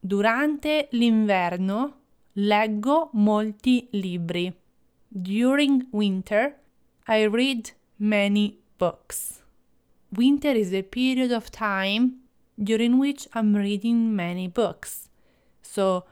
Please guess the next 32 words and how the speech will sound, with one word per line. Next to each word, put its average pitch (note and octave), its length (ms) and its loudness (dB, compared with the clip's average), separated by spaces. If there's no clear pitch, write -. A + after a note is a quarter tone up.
I'm G3+ 180 0
using G3+ 400 2
durante G#3+ 680 -2
to A3+ 200 -4
indicate B3 720 0
the F#3 140 -10
period G#3 420 -4
of A#3 200 -4
time F3+ 580 -6
when C4+ 220 0
something F3+ 560 -4
is F3 140 -10
happening. - 760 -8
Do A3+ 100 0
you A#3 180 2
see C#4+ 200 -4
the C4+ 100 -4
difference C4 640 0
here E3 360 -6
between G#3 480 2
mentre A#3+ 720 2
and G#3+ 240 4
durante? A3 720 -2
While C4+ 280 2
in C#4 140 4
English B3 460 4
you G#3 140 -4
could D4+ 320 0
translate G#3 520 0
them G3+ 260 0
both F#3 400 -2
to F#3 300 -2